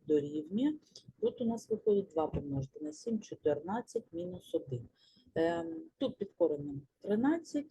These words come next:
і тут під коренем тринадцять. Корінь з тринадцять дорівнює кореню з тринадцяти. Дуже добре, тобто х дорівнює сім є коренем цього рівняння. Перевіряємо х, е, дорівнює мінус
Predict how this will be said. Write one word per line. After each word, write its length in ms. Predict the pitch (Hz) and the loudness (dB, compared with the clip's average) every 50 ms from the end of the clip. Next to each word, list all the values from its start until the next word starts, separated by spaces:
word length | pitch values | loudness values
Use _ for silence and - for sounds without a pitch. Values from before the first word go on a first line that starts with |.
| _ - | _ -2
і 100 | 202 202 | -2 -2
тут 260 | - - 277 - - | -2 -2 -8 -6 -4
під 160 | - 190 - - - | -6 -6 -4 0 2
коренем 360 | 214 220 214 190 170 156 147 | 2 2 2 0 -2 -4 -6
тринадцять. 640 | - - 160 165 151 139 131 127 _ - - _ _ | -6 -6 -8 -6 -6 -6 -6 -8 _ -14 -18 _ _
Корінь 240 | - 214 202 202 208 | 2 4 4 4 0
з 40 | 202 | -2
тринадцять 480 | - - - 247 269 285 285 - - - | -6 -8 -4 0 0 0 -2 -4 -2 2
дорівнює 340 | 165 165 196 208 208 196 170 | 2 4 4 4 2 0 0
кореню 360 | - - 190 190 180 170 165 | 0 -2 -2 -2 -2 -6 -6
з 40 | - | -6
тринадцяти. 640 | - - 175 170 165 139 131 131 - - - - - - _ _ _ - | -6 -6 -4 -2 -2 -4 -4 -6 -10 -14 -20 -18 -18 -18 _ _ _ -4
Дуже 220 | 180 175 - 170 | -4 0 0 0
добре, 420 | 165 - 233 254 247 220 - 208 - - - - - - - | 4 6 6 6 6 4 0 0 -2 -8 -16 -16 -12 -6 -4
тобто 240 | 175 - _ - 190 | -4 -4 _ 0 0
х 220 | 196 180 - - - | 0 -2 -6 -6 0
дорівнює 500 | - 160 170 175 165 147 - 151 147 147 | 0 0 2 0 -6 -8 -8 -6 -6 -6
сім 320 | 143 - - - 311 330 320 - _ _ _ _ - - | -6 -6 -2 0 0 0 0 -4 _ _ _ _ 2 6
є 220 | 202 240 262 - - _ - | 6 6 6 4 -6 _ 4
коренем 420 | 170 180 196 208 196 185 175 165 - | 6 6 6 6 2 0 -2 -4 -2
цього 280 | - 175 175 175 180 175 | 2 4 4 4 4 0
рівняння. 440 | 175 165 160 143 131 120 - - _ - | 0 -2 -6 -8 -8 -10 -12 -14 _ -2
Перевіряємо 580 | 165 185 190 214 269 330 339 302 220 190 - - | -2 0 2 2 2 2 2 2 2 0 -2 -4
х, 300 | - 226 - - - - _ - _ _ _ _ - | -10 -10 -10 -10 -18 -18 _ -20 _ _ _ _ 0
е, 260 | - 175 175 170 170 | 4 6 6 6 6
дорівнює 540 | 165 - 175 180 196 190 170 165 160 156 151 | 4 4 2 2 2 0 -2 -4 -4 -4 -4
мінус 600 | 147 160 185 196 190 190 190 190 - - - - | -4 -2 -4 -4 -4 -4 -6 -8 -10 -12 -4 2